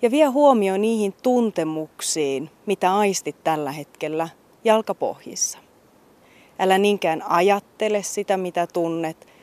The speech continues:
vaan yritä olla sen kokemuksen, tuntemuksen kanssa.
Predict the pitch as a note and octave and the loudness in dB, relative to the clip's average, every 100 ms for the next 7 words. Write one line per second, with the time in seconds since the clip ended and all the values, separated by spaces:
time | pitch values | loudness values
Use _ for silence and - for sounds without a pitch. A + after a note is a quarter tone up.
0 | _ - F3+ F#3 F#3+ - D#3+ E3 D#3 D3 | _ -4 0 2 2 2 2 2 0 -4
1 | - D#3+ - G3 - F3 D3 C#3+ C#3+ - | -8 -10 2 2 2 -2 -2 -8 -12 -12
2 | D#3 D3 - F#3 E3 C3 B2+ C#3 - A2 | -10 -8 -4 -2 -2 -6 -8 -12 -12 -12
3 | B2 D3+ B2 F#2 - - | -6 -4 -4 -6 -10 -10